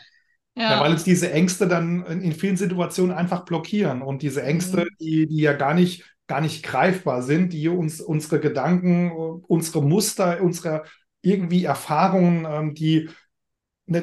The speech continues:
Speaker 2: die, und diese Erfahrungen selbst noch verfälscht, das heißt, das sind ja noch
Speaker 1: Mhm.
Speaker 2: nicht mal die Re-, das ist ja nicht mal die Realität, sondern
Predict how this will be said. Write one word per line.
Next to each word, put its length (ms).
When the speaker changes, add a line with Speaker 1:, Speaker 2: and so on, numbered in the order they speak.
Speaker 2:
die, 180
und 120
diese 200
Erfahrungen 580
selbst 300
noch 160
verfälscht, 640
das 140
heißt, 160
das 120
sind 160
ja 60
noch 80
Speaker 1:
Mhm. 60
Speaker 2:
nicht 160
mal 200
die 140
Re-, 160
das 160
ist 120
ja 60
nicht 160
mal 100
die 100
Realität, 500
sondern 260